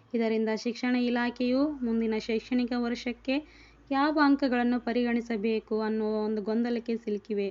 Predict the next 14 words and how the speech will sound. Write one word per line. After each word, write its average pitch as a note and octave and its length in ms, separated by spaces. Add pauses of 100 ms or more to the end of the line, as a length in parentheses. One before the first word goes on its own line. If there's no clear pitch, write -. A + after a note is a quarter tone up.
(600)
ಮಕ್ಕಳು A3+ 360
ಶಾಲಾ A3 400
ಬದಲಾವಣೆಗೂ A3+ 840
ಸಮಸ್ಯೆಯಾಗುತ್ತಿದೆ. G#3 1120 (420)
ಇನ್ನು C#4 200
ಪೋಷಕರು B3+ 540
ತಮ್ಮ A3+ 400
ಮಕ್ಕಳನ್ನು A#3 440
ಬೇರೆ A#3 340
ಶಾಲೆಗೆ A3+ 380
ಸೇರಿಸಬೇಕು, A3 1000
ವರ್ಗಾವಣೆ A3 480
ಪ್ರಮಾಣ G#3+ 400
ಪತ್ರ G#3+ 360